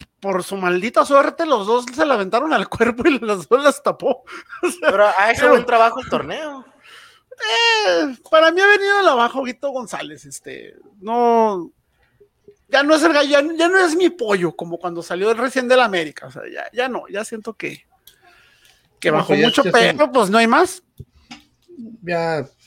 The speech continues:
Speaker 3: pues ya es un, pues no quiero decir veterano, pero pues ya tiene sus carrera sólida.
Speaker 1: ¿Quién metió el otro, otro que metió? ¿Vegas? Ve-, ¿Sebastián Vaga? ¿Verga? ¿Verga? ¿Vargas? ¿Vargas?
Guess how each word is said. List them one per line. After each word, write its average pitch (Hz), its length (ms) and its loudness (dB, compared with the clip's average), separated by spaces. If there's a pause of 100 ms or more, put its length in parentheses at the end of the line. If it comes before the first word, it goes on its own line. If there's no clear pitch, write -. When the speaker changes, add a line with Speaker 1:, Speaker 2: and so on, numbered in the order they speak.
(160)
Speaker 3:
pues 135 120 -6
ya 135 60 0
es 135 120 -8
un, 127 360 -4
pues 190 140 -10
no 202 100 -2
quiero 196 140 2
decir 190 140 4
veterano, 165 460 2
pero 123 140 -2
pues 107 120 -4
ya 117 80 -2
tiene 123 240 -4
sus - 420 -18 (880)
carrera 101 600 0 (1120)
sólida. 175 560 -2 (920)
Speaker 1:
¿Quién 254 220 0
metió 349 240 4
el 330 80 0
otro, 320 760 -2
otro 285 420 -6
que 254 340 -10
metió? 202 460 -8 (100)
¿Vegas? 240 520 2
Ve-, 180 240 0
¿Sebastián 202 580 -4
Vaga? 254 300 0
¿Verga? 240 420 0
¿Verga? 240 360 0
¿Vargas? 254 460 -2
¿Vargas? 254 500 -2